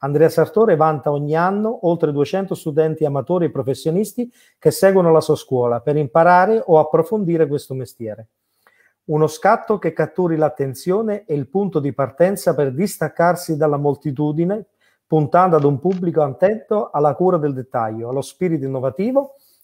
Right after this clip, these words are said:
e all'estetica dell'advertising.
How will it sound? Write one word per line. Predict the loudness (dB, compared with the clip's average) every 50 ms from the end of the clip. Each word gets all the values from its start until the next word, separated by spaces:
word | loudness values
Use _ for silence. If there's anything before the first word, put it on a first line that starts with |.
| _ 0
e | 4 6
all'estetica | 6 6 6 4 2 2 2 2 2 2 2 2 4 2 2 2 -4 -10 _ 4
dell'advertising. | 4 6 6 6 4 4 4 2 2 2 2 0 0 0 0 0 -4 -8 -10 -10 -10 -12 -14